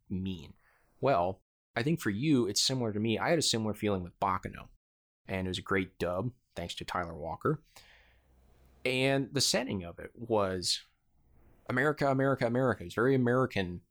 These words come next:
in that way. And essentially, the reason why you get that feeling like you were watching something when you were a kid again, too, is 'cause when you were a kid watching anime, um, it's probably a little different now 'cause we're so much more connected. But back then, you didn't, you didn't think of this thing as, "Oh, it's Japanese." And you didn't think of this other thing as American.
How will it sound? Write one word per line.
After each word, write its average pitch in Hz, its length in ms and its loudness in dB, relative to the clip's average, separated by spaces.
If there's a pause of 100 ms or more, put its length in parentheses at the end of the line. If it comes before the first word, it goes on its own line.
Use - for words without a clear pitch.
(120)
in 107 100 0
that 92 200 -2
way. 101 420 0 (440)
And 123 480 2
essentially, 113 840 0 (400)
the 101 100 2
reason 139 380 0
why 117 100 2
you 110 140 0
get 120 160 0
that 104 140 2
feeling 123 280 -2
like 104 180 0
you 104 100 0
were 95 40 -4
watching 98 300 0
something 95 220 -2
when 95 80 -4
you 87 60 -6
were 90 60 -10
a - 40 -20
kid 175 180 0
again, 92 220 -4
too, 160 160 2
is 120 80 2
'cause 131 140 -2
when 170 140 2
you 185 80 4
were 143 60 4
a - 40 -4
kid 294 260 -4
watching - 460 -2
anime, 131 420 -4 (580)
um, 101 400 2 (100)
it's 131 140 -2
probably 185 240 2
a 127 40 6
little 143 140 6
different 101 300 -4
now 123 260 2
'cause 101 180 -2
we're 95 140 -4 (120)
so - 180 -2
much 113 160 -4
more 101 100 2
connected. 104 460 -2
But 113 160 0
back 175 240 -4
then, 160 100 0
you 156 100 0
didn't, 214 380 -4 (260)
you 165 180 0
didn't 220 300 0
think 175 320 0
of 120 120 0
this 107 180 0
thing 120 180 0
as, 90 200 -2
"Oh, 123 160 -2
it's - 120 -4
Japanese." 95 640 -4
And 95 100 -10
you 120 120 2
didn't 143 100 2
think 143 120 2
of 127 40 2
this 113 140 2
other 113 180 2
thing 104 180 -2
as 85 80 -6
American. 87 600 0